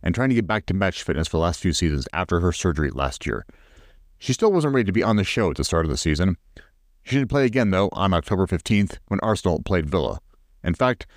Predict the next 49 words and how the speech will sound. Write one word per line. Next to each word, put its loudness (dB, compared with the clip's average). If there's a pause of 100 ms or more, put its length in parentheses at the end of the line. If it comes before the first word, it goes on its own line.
(120)
she -4
came 2
on 4
as 0
a 4
late 2
replacement 0
and -4
was 2
very 2
important 0
to 0
Arsenal's 0
last-second -2
comeback. -4 (640)
Arsenal 0
were 2
down 2
one 4
nil 4
in 0
that -2
game, -2 (160)
but -2
Katie 2
McCabe 2
and 2
Alessia 2
Russo 2
scored 0
two 2
goals 0
in 0
the 2
last -2
few 2
minutes 0
to -4
help 0
them 2
win 0
two 0
one. 0 (420)
Mead 0 (160)
had 0
set 2
up 0
Russo's 0
goal. -4